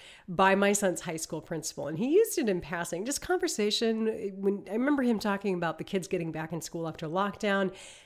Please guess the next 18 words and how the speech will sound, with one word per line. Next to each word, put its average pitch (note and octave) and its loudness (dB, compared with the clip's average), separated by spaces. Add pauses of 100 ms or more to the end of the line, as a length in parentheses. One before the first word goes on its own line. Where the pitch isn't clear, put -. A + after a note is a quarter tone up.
(120)
And G3 4
after G3+ 2
they G3+ 4
had F#3 2
been G3+ 2
on F3 0
screens B4 4
for B3+ 0
twenty-four D#3+ -4
seven, E3+ -2 (340)
they A3 2
had B3 0
to C4 0
really A#3 2
relearn F#3+ 2
how E3+ -4
to D#3+ -6
just - -8